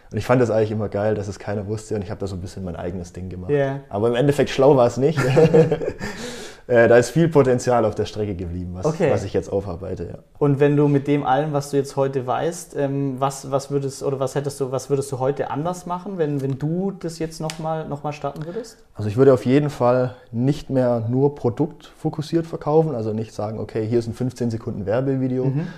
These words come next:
Speaker 1: sondern was ein ganz großer Punkt ist, da bin ich auch erst selbst vor drei, vier Monaten drauf gekommen,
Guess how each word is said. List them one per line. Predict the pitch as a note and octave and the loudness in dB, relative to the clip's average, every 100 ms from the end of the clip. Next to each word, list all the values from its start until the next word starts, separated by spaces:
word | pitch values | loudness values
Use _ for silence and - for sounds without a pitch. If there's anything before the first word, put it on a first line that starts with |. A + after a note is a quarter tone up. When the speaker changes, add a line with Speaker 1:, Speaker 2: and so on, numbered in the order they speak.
| - - | -20 -8
Speaker 1:
sondern | - B2+ B2+ A#2 | 0 2 2 0
was | A2 | -2
ein | A#2 | -2
ganz | A#2+ B2+ | -2 -4
großer | A#2+ A#2+ | -6 -4
Punkt | A2 B2 B2 | -2 -2 -2
ist, | A2+ A2 | -4 -4
da | |
bin | A#2+ A#2+ | -4 -4
ich | - | -2
auch | A#2 | -2
erst | G#2 G#2+ | -4 -2
selbst | A2+ A#2+ - - | 0 0 -2 -6
vor | A#2+ A#2 | -2 -2
drei, | A2 A2 | 0 -4
vier | A#2 | -2
Monaten | G#2+ G#2+ - G2+ | -4 -4 -6 -8
drauf | G2 F#2+ | -8 -10
gekommen, | G#2 G#2 | -12 -12